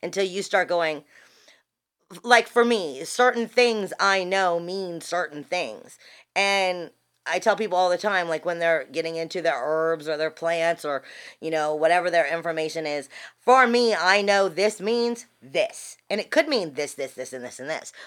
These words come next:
But I know, forget all those, it only means this. So until you start to see what it is that is your specific guidance, then I would go after that little bits and pieces of picking out that information and start to help you move in that direction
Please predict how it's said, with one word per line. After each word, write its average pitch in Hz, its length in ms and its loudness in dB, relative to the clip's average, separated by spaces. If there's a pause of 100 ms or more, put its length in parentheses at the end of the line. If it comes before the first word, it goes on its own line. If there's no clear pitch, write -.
But 196 100 4
I 208 160 8
know, 170 400 2
forget 220 220 4
all 190 160 6
those, 110 420 -4
it 175 140 0
only 175 200 -2
means 127 200 -10
this. - 380 -8 (480)
So - 140 -2
until 208 220 0
you 233 160 -6
start 247 340 2
to 156 80 -16
see 147 680 -8 (100)
what 175 320 2
it 196 120 2
is 185 280 0
that 151 220 -2
is 151 300 -6
your 175 260 4
specific 226 580 -2
guidance, 262 640 -2 (760)
then 185 460 4
I 160 140 4
would 165 180 -4
go 170 240 0
after 165 440 4
that 147 320 2
little 175 440 0
bits 180 200 -4
and 160 120 -6
pieces 165 400 -12
of 151 140 -8
picking 156 340 -6
out 156 200 -2
that 147 160 0
information 147 680 -8
and 135 140 -8
start - 300 -6
to 127 40 -14
help 143 240 -6
you 143 120 -10
move 135 240 -8
in 160 260 -6
that 151 180 -2
direction 127 540 -6